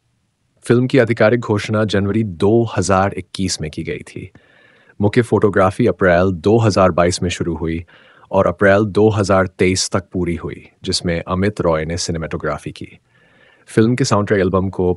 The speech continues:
प्रीतम, जैम एट, विशाल मिश्रा, जानी, मनन भारद्वाज, श्रेयस पुराणिक,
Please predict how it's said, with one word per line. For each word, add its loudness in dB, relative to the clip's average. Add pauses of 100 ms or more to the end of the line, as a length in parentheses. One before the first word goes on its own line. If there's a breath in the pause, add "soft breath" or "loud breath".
(120)
प्रीतम, -4
जैम -2
एट, -4
विशाल -2
मिश्रा, -4
जानी, -2 (100)
मनन 0
भारद्वाज, 0
श्रेयस -2
पुराणिक, -2